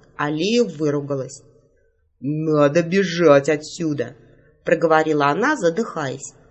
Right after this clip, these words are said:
«Давайте на Василиска. Он каменный, подгрызть его нельзя. А от воронья уж как-нибудь». «Сейчас».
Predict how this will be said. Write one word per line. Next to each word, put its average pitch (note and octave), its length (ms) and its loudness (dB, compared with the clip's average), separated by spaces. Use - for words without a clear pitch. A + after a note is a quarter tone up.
«Давайте G3+ 480 2
на D3 100 0
Василиска. D#3 720 -4
Он B3+ 240 4
каменный, D3+ 560 4
подгрызть F3 500 2
его D#3 160 2
нельзя. C3 540 -2
А D#4+ 300 2
от F#3+ 160 4
воронья G3+ 600 6
уж D3+ 180 2
как-нибудь». F3+ 720 -4
«Сейчас». D4+ 680 0